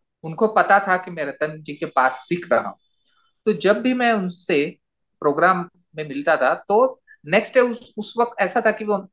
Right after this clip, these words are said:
नेक्स्ट डे रहते थे और फिर सुबह बम्बई निकल जाते थे। तो वो कहते थे कि "चलो मुझे सुनाओ, तुम्हें क्या तुम्हारा चल रहा है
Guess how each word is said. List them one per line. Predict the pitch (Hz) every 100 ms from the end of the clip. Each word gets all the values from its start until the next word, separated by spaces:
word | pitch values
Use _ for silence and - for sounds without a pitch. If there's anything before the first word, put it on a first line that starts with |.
| 160
नेक्स्ट | 170 -
डे | 190
रहते | 170 147 151
थे | 190 180 -
और | 160 170
फिर | 170
सुबह | 175 156 151 170 - _ _ _ _
बम्बई | 127 120
निकल | 104 98 101
जाते | 95 95 -
थे। | _ _ _ _ _ _ _ _
तो | 202
वो | 220
कहते | 220 220 233
थे | 240
कि | 233 240 240 - _ - _ _ _
"चलो | 208 233
मुझे | 214 202
सुनाओ, | 220 202 208 190 175
तुम्हें | 170 151 - _ -
क्या | 160
तुम्हारा | 160 165 156
चल | 151 131
रहा | 110 107
है | 101